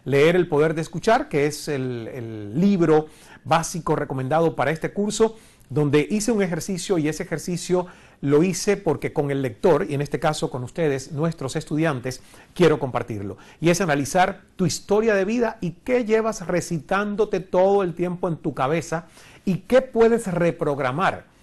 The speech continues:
en cuanto a emociones de esos eventos que nos pasaron hace quince, veinte o treinta años. Por ejemplo, yo nací en Cuba y por mucho tiempo dije, bueno, como nací en Cuba, eh, y mi familia era muy humilde,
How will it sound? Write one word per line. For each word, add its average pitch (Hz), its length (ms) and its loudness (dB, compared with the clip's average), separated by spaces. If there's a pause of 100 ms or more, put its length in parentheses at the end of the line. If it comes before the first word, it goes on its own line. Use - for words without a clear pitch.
(200)
en 160 160 0
cuanto 151 300 0
a - 20 2
emociones 139 600 0 (200)
de 165 120 2
esos 180 200 0
eventos 185 400 -2
que 175 80 -4
nos 151 120 -6
pasaron 165 440 -2
hace 151 220 -6
quince, 175 380 -6
veinte 160 380 -6
o 131 60 -4
treinta 139 420 -4
años. 117 320 -8 (320)
Por 165 160 6
ejemplo, 190 520 0 (680)
yo 151 180 2
nací 156 220 0
en 180 100 -4
Cuba 202 400 0 (340)
y 165 80 -4
por 147 160 0
mucho 185 260 2
tiempo 233 320 2
dije, 220 340 0
bueno, 196 300 -2
como 151 200 -6
nací 139 180 -6
en 190 120 -4
Cuba, 175 460 -2 (400)
eh, 123 400 -10
y 165 60 -2
mi 156 120 2
familia 175 340 2
era 170 80 2
muy 185 160 -2
humilde, 190 520 0